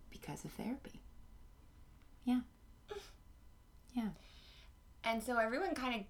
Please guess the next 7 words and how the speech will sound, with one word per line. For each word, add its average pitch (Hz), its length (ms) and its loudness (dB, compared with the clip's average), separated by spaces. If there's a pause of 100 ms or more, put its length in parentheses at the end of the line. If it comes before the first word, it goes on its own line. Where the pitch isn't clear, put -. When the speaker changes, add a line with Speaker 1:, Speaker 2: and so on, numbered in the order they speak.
Speaker 2:
gets 190 320 6
to 202 340 -2
therapy 175 640 2
in 180 160 -2
a 170 140 2 (100)
different 175 540 0 (160)
way. 156 640 4